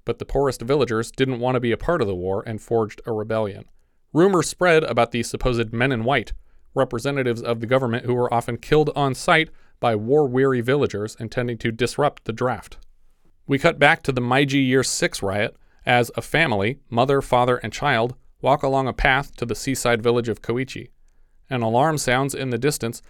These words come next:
and the child running ahead of his parents is captured. The father is pointed out by a crowd of approaching villagers as one of the men in white because of his all-white outfit. He assures these men he is not from the government, but the village's new grade school teacher.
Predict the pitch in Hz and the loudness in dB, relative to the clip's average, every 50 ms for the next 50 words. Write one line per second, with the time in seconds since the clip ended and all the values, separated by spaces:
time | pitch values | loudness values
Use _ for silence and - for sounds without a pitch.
0 | _ _ _ - - 123 113 113 107 - 151 156 151 143 131 127 131 139 143 123 | _ _ _ -6 -4 -2 -2 -2 -2 2 2 4 4 4 2 2 2 2 2 0
1 | 110 104 151 151 123 107 101 - - - 110 107 120 120 - - 127 117 - - | 0 0 0 -2 -2 -2 -4 -6 -4 -4 -2 -2 -4 -6 -6 -8 -8 -8 -8 -6
2 | - 131 147 - - - - - - - - - _ - - - - - - - | -6 -4 -4 -4 -6 -8 -10 -12 -14 -20 -20 -20 _ -20 -20 -20 -20 -10 -4 -4
3 | 113 - - 156 165 170 151 147 151 - 120 110 - - - 151 143 - 127 127 | -2 2 4 4 4 6 4 2 0 0 -2 -2 -2 -4 -4 -4 -2 0 2 2
4 | 147 147 143 143 - 120 113 104 101 - - 131 131 131 117 120 101 - - 139 | 2 2 2 0 0 0 0 0 0 0 0 0 2 2 0 -2 -2 -2 -2 -4
5 | 135 - 123 107 104 127 143 135 113 110 104 117 - - - - - _ - - | -4 -4 -6 -6 -2 -2 0 0 0 0 -2 -4 -4 -8 -14 -20 -20 _ -6 -4
6 | 110 104 107 110 127 139 135 120 123 110 107 120 139 147 131 117 123 160 131 90 | -4 -4 -2 -2 0 0 0 0 -2 -2 0 0 0 0 0 0 2 2 2 2
7 | - - - - - 110 101 - 107 104 101 107 101 - - 107 110 107 101 104 | -2 -8 -14 -8 -6 -4 -2 -2 -2 -2 -2 -4 -4 -4 -2 -2 -2 0 0 0
8 | 104 107 - - 113 117 - - - - - _ _ _ _ _ _ _ - 151 | -2 -2 -2 -4 -4 -4 -6 -10 -16 -16 -18 _ _ _ _ _ _ _ 0 2
9 | 151 143 - 202 214 180 - 135 117 113 120 123 131 131 123 139 135 123 - 143 | 2 4 4 4 4 4 2 0 -2 -2 -2 -2 -2 0 0 0 0 2 2 2
10 | 147 143 139 - - - - - 160 165 151 123 123 151 180 165 127 104 104 117 | 2 2 2 0 -8 -6 0 2 2 2 2 2 4 4 4 4 2 -2 -2 -6
11 | - - - - - 131 127 - - - - 131 127 117 147 151 151 143 139 143 | -8 -12 -4 2 2 2 2 2 -2 -8 -6 -4 -2 2 2 4 4 2 2 0
12 | 135 139 143 156 165 147 - 160 185 190 - - - 104 - - - 101 - - | -2 0 0 -2 0 2 2 2 2 2 0 -6 -8 -10 -10 -10 -12 -12 -12 -12
13 | - - - | -14 -16 -16